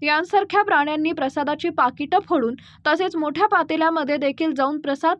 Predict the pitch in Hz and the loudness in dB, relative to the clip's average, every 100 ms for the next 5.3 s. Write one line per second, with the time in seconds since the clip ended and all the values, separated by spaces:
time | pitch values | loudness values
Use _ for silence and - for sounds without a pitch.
0 | - 277 262 269 302 277 240 247 240 240 | -4 -4 -4 -4 -4 -4 -6 -4 -4 -4
1 | - _ 269 302 285 294 277 262 233 226 | -12 _ -4 -2 -2 -2 -4 -4 -4 -4
2 | 247 262 240 208 202 170 226 _ _ _ | -2 -2 -2 -4 -6 -8 -16 _ _ _
3 | 247 254 254 262 277 330 262 254 262 320 | -2 -2 -2 -6 -4 -4 0 2 2 0
4 | 330 330 330 285 - 339 359 370 359 320 | 0 2 2 0 0 0 0 2 2 2
5 | 320 330 330 | 0 0 0